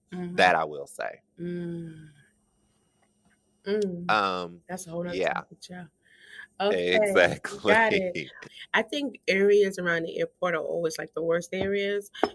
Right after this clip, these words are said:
Speaker 1: and so
Speaker 2: Yeah.
Speaker 1: it wouldn't matter where you go. And so when I came back, um, I came back through J F K, and I was just like, "Oh my God, New York is just so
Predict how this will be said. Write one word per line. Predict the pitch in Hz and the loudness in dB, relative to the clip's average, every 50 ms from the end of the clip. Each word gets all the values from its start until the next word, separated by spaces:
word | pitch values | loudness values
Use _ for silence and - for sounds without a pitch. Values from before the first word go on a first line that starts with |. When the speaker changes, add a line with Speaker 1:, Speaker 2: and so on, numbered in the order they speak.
| _ - | _ 0
Speaker 1:
and | 165 185 185 190 | 2 2 2 2
so | 196 - 151 147 | -2 -2 -2 -2
Speaker 2:
Yeah. | 131 131 | -2 0
Speaker 1:
it | 170 180 | -2 -2
wouldn't | 185 190 196 | 0 0 0
matter | 196 180 175 175 180 | 2 2 0 0 -2
where | 190 185 185 | -2 -2 -2
you | 190 196 208 202 202 | 0 -2 -2 -2 -2
go. | 202 202 202 202 196 240 - - | -2 0 0 -2 -2 -4 -6 -6
And | 180 175 - | -6 -8 -8
so | - - 185 180 180 170 170 | -8 -6 -4 -4 -2 -2 -2
when | 170 165 165 | -2 -2 -2
I | 160 160 156 | 0 -2 -2
came | - _ - 190 175 170 165 | -4 _ -10 -8 -6 -6 -2
back, | 170 175 180 175 165 160 - _ _ - | 0 2 2 2 2 0 -4 _ _ -8
um, | 175 170 160 160 156 151 165 170 185 _ _ _ _ _ _ _ _ _ _ _ _ _ _ - - - - | -6 -6 -6 -6 -8 -10 -12 -14 -20 _ _ _ _ _ _ _ _ _ _ _ _ _ _ -12 -12 -8 -8
I | 190 180 | -10 -10
came | - - 196 185 | -6 -4 -4 -2
back | 175 170 180 175 | -2 -2 -4 -4
through | - 190 185 | -8 -12 -8
J | 170 180 180 180 | -6 -4 -4 -4
F | 180 175 - | -4 -4 -6
K, | - 175 180 180 196 185 - _ _ _ _ _ _ _ _ _ _ _ - | -6 -6 -4 -4 -8 -12 -16 _ _ _ _ _ _ _ _ _ _ _ -12
and | 165 170 | -8 -6
I | 196 | -6
was | 240 220 - | -6 -8 -10
just | - - - | -12 -12 -12
like, | 196 190 | -10 -10
"Oh | - - 175 175 | -8 -8 -8 -8
my | 175 160 160 | -8 -8 -10
God, | 156 165 160 160 160 | -12 -14 -14 -12 -10
New | 160 | -10
York | 160 160 160 160 _ | -8 -8 -10 -12 _
is | 156 - | -16 -16
just | 151 151 - | -16 -16 -16
so | 160 156 156 | -18 -18 -20